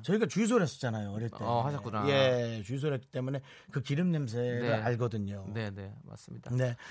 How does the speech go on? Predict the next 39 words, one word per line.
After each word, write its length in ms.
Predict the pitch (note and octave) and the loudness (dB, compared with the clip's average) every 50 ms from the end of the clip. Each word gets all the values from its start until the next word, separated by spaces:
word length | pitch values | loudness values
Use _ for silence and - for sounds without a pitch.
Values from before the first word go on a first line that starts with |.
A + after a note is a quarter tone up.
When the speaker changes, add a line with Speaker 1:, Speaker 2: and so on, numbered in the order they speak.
| - - | -12 -4
Speaker 1:
하지만 260 | - F#3+ F#3 G#3 G#3+ | -2 2 4 6 6
그 80 | G3 G3+ | 6 6
주유소에 420 | - E3+ G#3+ A#3 G3 A3 G#3 - | 6 6 6 8 8 8 8 8
떨어져 300 | - A3 G#3+ A3+ G#3 F#3 | 8 6 6 6 6 4
있던 240 | F3 C3 - D#3 C#3 | 2 4 4 2 2
동전 460 | A2 C#3+ F#3 G3 E3+ E3 C3+ B2+ C#3+ | 4 4 4 6 6 6 6 6 4
백 160 | B2 B2+ B2 B2+ | 2 2 2 4
원, 100 | D3 C#3+ | 4 2
이백 220 | C#3 C3 C#3+ C3+ | 2 2 2 2
원씩 280 | C#3 C3 - - B2+ - | 2 0 0 -2 -4 -6
수거하는 640 | - - D3+ C#3 D3 C3+ C3 B2+ B2 A#2+ A#2 A2+ G#2+ | -4 -4 -2 2 4 4 4 2 0 -4 -4 -6 -6
Speaker 2:
네, 200 | A#2+ B2 A#2+ A2 | -6 -6 -4 -2
Speaker 1:
그 80 | G#2 D3 | 2 2
Speaker 2:
네. 40 | C3+ | 4
Speaker 1:
맛도 240 | B2 A#2 G#2 - B2+ | 4 4 2 0 -4
저는 240 | - A2+ A2+ A#2 A2+ | -2 -2 -2 -2 -2
참 200 | - - D3 D3 | -2 -4 -4 -4
쏠쏠했습니다. 720 | - F#3 F3+ - - D#3 C3 B2 A#2 - A2 A2 A2 G#2 | -2 -4 -4 -4 -4 -6 -6 -8 -10 -10 -12 -14 -12 -10
Speaker 2:
맞습니다. 480 | G#2+ A2 A2 - - A2 A2 - - C3 C3 - - | -10 -10 -10 -10 -12 -14 -16 -16 -16 -18 -20 -10 -2
Speaker 1:
저의 440 | - D#3 E3+ E3 D3 D3+ D3+ A#2+ - | 4 8 8 8 8 6 2 0 -2
앞길을 360 | - B2+ B2 A2+ A2+ C#3 D3 F3+ | 0 0 0 2 2 2 2 4
Speaker 2:
어. 40 | |
Speaker 1:
막을 220 | D3 B2 B2+ C#3+ D#3 | 4 4 4 2 2
수가 180 | - A3 A#3 | -2 -2 -4
없었어요. 380 | E3 A2 - F3 - - - - - | -4 -4 -4 -10 -10 -10 -12 -12 -12
Speaker 2:
어. 420 | G#2+ G#2+ G#2+ G#2+ A2 A2 A2+ A2+ B2 | -12 -12 -12 -12 -14 -14 -14 -14 -8
Speaker 1:
주말마다 420 | - C#3 D3+ E3+ F3+ F3 E3 C#3+ C#3 | -2 0 2 4 4 4 4 2 2
와서 180 | C3 A2+ B2+ | 0 0 -2
이렇게 680 | B2+ B2 C3 C3 C3 C3 B2+ B2+ - B2 A#2 B2 B2 G#2+ - | 0 0 2 2 2 0 0 -2 -4 -4 -2 -2 -4 -4 -6
책상 300 | - D#3 C3+ - F3 D3 | -6 -8 -4 -4 -4 -2
위에 100 | C3+ C3+ | -2 -2
보면은 460 | G#2+ G2+ A2+ A#2+ A#2+ A#2+ C3 C3+ B2 A#2 - - - - | -2 -2 -4 -4 -4 -4 -4 -6 -6 -10 -12 -20 -20 -12
백 160 | - F#2+ A2+ | -6 -2 2
원, 100 | D3+ D3 | 2 2
이백 180 | C3 A#2 B2+ C3+ | 2 2 2 2
원씩 200 | C#3+ C3 - - | 2 2 0 -4
떨어져 260 | - D#3 F3 F#3+ F#3 D#3 | -6 -6 -6 -6 -6 -8
있었거든요. 560 | - - F#2 - G#2 G2 - D#2+ F2 F2+ E2+ D2 C2 C2 | -8 -10 -12 -14 -14 -16 -16 -16 -18 -18 -18 -20 -20 -18
네. 180 | G2 G#2+ G2+ | -16 -16 -14